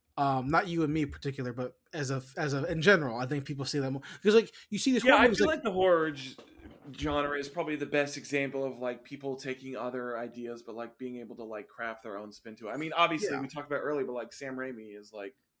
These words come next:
Speaker 2: probably
Speaker 1: All these people, like, all these horror, horror fans, like, they take, they s-, they find these, like, bits from movies they love and they just redo them.
Speaker 2: Yeah.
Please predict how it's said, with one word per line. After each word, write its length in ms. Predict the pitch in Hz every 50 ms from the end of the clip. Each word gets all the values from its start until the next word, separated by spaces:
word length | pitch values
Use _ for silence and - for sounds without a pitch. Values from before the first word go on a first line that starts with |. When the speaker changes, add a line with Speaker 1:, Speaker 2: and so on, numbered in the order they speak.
| _ _ _ _ _
Speaker 2:
probably 500 | - 123 113 104 113 107 98 98 110 - _ _ _ _ _ _ _ _ _
Speaker 1:
All 220 | - - 196 214
these 100 | 233 233
people, 400 | 233 - 220 202 202 214 202 196
like, 260 | 175 160 151 139 - - _ _
all 100 | 139 151
these 140 | 170 185 180
horror, 480 | 139 - 175 175 175 170 170 165 165 - _ _
horror 320 | - - 165 165 175 170 143
fans, 520 | - - 143 135 131 131 131 135 139 135
like, 280 | 139 131 127 127 - _ _ _ _ _ _ _ _ _ _ _ _ _ _ _ _ _ _ _ _ _ _ _ _ _ - - -
they 100 | 180 147
take, 280 | 131 180 185 214 -
they 60 | - 165
s-, 220 | 139 - - - _
they 120 | - 160 139
find 340 | - - 160 165 175 175
these, 180 | 175 165 147 135
like, 160 | 151 143 127 127 127 131 - _ _ _ _ _
bits 320 | 170 165 165 165 - -
from 260 | - - 151 143 143
movies 240 | 151 160 156 151 131
they 100 | 143 135
love 360 | 127 135 156 175 170 143 131
and 80 | 135 139
they 60 | 139
just 160 | 131 135 117 123
redo 460 | 123 143 139 127 117 131 135 - 147
them. 360 | 131 120 117 120 123 123 - _ _ _ -
Speaker 2:
Yeah. 280 | 131 127 110 - -